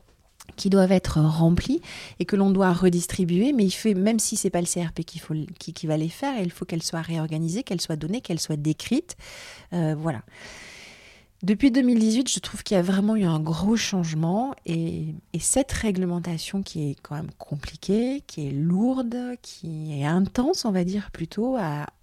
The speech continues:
à comprendre, à intégrer, à digérer. Des fois, j'ai l'impression que quand les P C R que j'ai en formation se r-, s'en r-, se rendent compte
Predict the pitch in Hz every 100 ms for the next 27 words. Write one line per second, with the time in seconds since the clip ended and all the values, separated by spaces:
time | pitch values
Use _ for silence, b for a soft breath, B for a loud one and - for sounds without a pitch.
0 | - 151 151 - 175 175 - 233 226 147
1 | 143 160 - 165 170 220 233 165 160 175
2 | 170 160 170 269 B B B B B B
3 | 185 208 208 277 277 247 185 190 196 -
4 | 208 247 254 - 185 - B B B 196
5 | 185 185 - 233 233 202 - 185 175 175
6 | 165 - 165 165 165 165 - 190 165 -
7 | - 156 151 156 - - - 156 147 -
8 | - - - 165 165 208 262 214 196 208
9 | 196 175